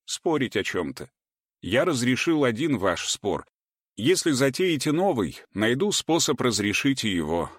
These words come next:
Главное, ни на чем не стопориться. Если что-то мешает двигаться дальше, в том числе и какое-нибудь разногласие, нужно немедленно искать выход из положения,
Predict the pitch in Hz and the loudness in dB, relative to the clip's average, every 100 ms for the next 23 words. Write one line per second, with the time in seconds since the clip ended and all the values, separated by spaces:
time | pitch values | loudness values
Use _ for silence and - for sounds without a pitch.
0 | _ _ 82 90 151 120 113 101 82 _ | _ _ -4 0 0 0 -2 -2 -6 _
1 | - 117 120 - 135 117 110 - 143 123 | 0 2 2 0 2 2 2 0 0 0
2 | 98 67 - - _ _ _ - 160 - | -2 -2 -4 -4 _ _ _ -2 0 0
3 | 139 - 160 139 127 - 143 123 107 120 | -2 0 0 2 2 2 2 2 0 0
4 | 131 113 - 110 107 151 123 - 58 - | 0 0 -2 -2 0 0 -2 -6 -8 -12
5 | _ - 127 110 - 87 104 95 - 90 | _ -4 0 0 -2 -4 -2 -2 -2 -2
6 | 127 113 98 92 - 107 95 95 104 151 | 0 0 0 -2 -2 -2 0 0 2 0
7 | 139 - 82 64 _ _ _ _ 101 131 | 2 0 -2 -6 _ _ _ _ -2 0
8 | 165 143 160 151 131 120 139 127 143 139 | 0 0 2 4 4 2 0 0 0 2
9 | 123 - - 120 - - 92 101 135 120 | 2 0 0 -2 -2 -10 -8 0 0 0
10 | 127 117 - 123 120 147 143 104 62 | -2 -2 0 0 2 0 0 0 -4